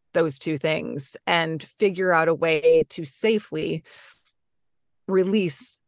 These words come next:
all of those emotions that had been packed in that emotional Sherpa backpack for decades.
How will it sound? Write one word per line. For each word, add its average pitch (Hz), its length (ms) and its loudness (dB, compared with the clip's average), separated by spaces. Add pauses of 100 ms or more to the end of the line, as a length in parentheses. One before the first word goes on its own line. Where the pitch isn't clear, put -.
(120)
all 180 180 4
of 170 100 -2
those 165 200 2
emotions 165 560 0
that 185 120 2
had 160 200 -4
been 160 160 0
packed - 540 -4
in 175 260 -4
that 165 260 -2 (120)
emotional 165 540 -2
Sherpa 165 380 -2
backpack 185 720 -4 (400)
for 180 140 0
decades. - 800 -6